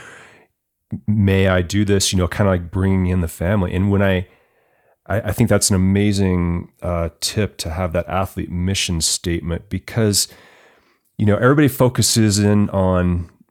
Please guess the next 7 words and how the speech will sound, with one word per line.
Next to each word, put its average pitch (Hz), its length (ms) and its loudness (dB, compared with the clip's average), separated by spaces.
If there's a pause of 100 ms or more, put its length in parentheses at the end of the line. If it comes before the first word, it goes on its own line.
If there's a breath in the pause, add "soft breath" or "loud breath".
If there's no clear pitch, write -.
(360)
"What 101 200 0
are 107 40 4
my 104 160 4
important 92 460 0
workouts? 85 600 -2
What, 95 480 -2
what, 95 380 -2